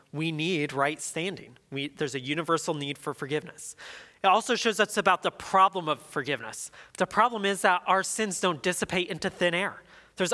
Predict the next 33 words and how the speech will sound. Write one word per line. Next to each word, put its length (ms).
always 320
a 80
record 480
of 80
the 100
wrong 300
that 160
we've 160
done. 220
I, 240
I 120
love 280
the 100
song 340
that 180
Ben 200
taught 280
our 80
church 400
on, 260
"If 220
God 300
counted 400
up 300
all 240
the 100
sins 720
that 140
we've 180
committed, 400
who 120
can 220
stand? 580